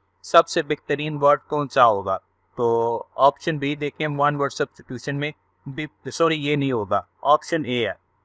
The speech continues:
bibliophile। और तो a person who loves book, जो किताबों से मोहब्बत करता है,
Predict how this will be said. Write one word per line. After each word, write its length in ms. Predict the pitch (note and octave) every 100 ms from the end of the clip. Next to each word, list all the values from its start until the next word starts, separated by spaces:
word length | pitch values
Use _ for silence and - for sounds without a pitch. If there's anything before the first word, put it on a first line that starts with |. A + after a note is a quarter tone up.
| B2+
bibliophile। 800 | C3+ C#3+ D3 D#3 - B2+ A2+ F#2+ - _ _ _ _ _ -
और 320 | C3 A2+ G#2 F#2+ A2+
तो 180 | G#2+ -
a 80 | C3+ E3
person 300 | D#3+ F3+ E3+
who 140 | E3
loves 320 | C#3+ C#3+ -
book, 260 | - D3 C3
जो 260 | D3 C#3+ C#3
किताबों 680 | _ _ C#3+ C3 C3 C#3+
से 140 | D#3 D3+
मोहब्बत 440 | C3+ - B2 C3 -
करता 280 | C#3 - C3+
है, 220 | C#3 C#3+